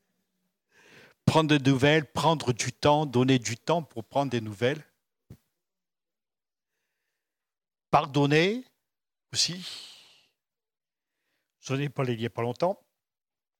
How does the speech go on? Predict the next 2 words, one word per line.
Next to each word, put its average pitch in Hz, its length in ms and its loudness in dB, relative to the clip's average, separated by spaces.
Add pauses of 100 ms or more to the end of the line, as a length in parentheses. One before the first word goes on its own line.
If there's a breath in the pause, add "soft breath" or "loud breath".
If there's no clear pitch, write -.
(1300)
Être 185 340 2
présent 180 880 0